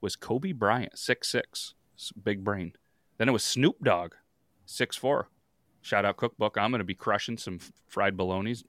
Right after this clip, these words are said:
Did pick up for bolognas and some barbecue chips. Uh, Abraham Lincoln, six four. Donald Trump, six three.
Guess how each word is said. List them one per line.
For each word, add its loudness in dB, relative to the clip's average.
Did -4
pick -2
up 0
for -6
bolognas 0
and -4
some -10
barbecue -2
chips. -6
Uh, 0
Abraham 4
Lincoln, -2
six -4
four. 0
Donald 4
Trump, -2
six -2
three. -2